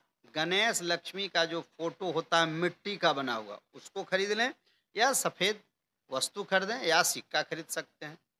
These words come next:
उनके लिए शुभ होगा। मीन राशि वाले के लिए <clears throat> सोने का बर्तन हो,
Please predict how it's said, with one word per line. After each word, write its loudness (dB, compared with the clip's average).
उनके -4
लिए -2
शुभ -6
होगा। -4
मीन 2
राशि 6
वाले 2
के -6
लिए -8
<clears throat> 8
सोने 0
का 4
बर्तन 0
हो, -2